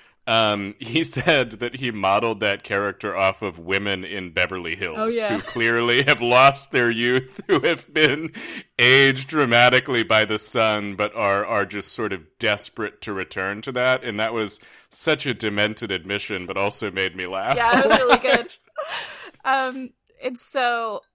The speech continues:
Speaker 2: and there's no Kronk. Instead, there's a, a Harvey Fierstein voiced character who is, like, an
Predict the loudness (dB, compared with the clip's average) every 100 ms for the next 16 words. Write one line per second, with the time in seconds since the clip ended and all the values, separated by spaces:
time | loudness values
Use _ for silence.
0 | _ -6 -2 0 0 -2 -4 -4 -4 -4
1 | -6 -12 -12 -8 -8 -6 -6 -4 -2 -2
2 | -6 _ -6 -4 -2 -2 -4 -10 -6 -6
3 | -4 -8 -12 -12 -12 -10 -10 -8 -8 -8
4 | -10 -14 -18 -20 _ _ _ _ _ -6
5 | -2 -4 -6 -10 -8 -10 -10 -12 -14 -20
6 | -12 -12 -10 -8 -8 -10 _ _ -8